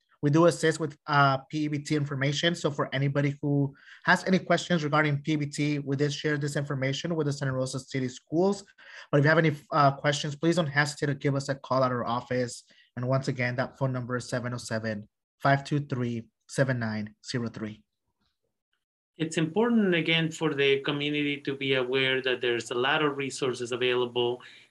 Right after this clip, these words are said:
Speaker 2: Um, uh, you know, in the past, the city, um,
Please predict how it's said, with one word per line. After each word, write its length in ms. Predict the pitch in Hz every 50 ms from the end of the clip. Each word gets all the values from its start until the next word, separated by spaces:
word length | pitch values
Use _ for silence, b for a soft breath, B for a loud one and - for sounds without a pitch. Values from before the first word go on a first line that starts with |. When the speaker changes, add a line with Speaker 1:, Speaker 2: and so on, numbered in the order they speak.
| B B
Speaker 2:
Um, 340 | - 143 120 120 123 139 143 - 165
uh, 140 | 151 131 135 135 -
you 100 | 170 143
know, 140 | 139 127
in 100 | 127 127
the 80 | 127 127
past, 460 | 123 - 143 139 135 135 135 120 120
the 420 | - 131 123 120 120 120 123 123 -
city, 640 | - - 160 139 131 139 131 127 123 120 120 120 b b b b b b _ _ -
um, 580 | 151 135 127 123 120 117 120 123 131 165 202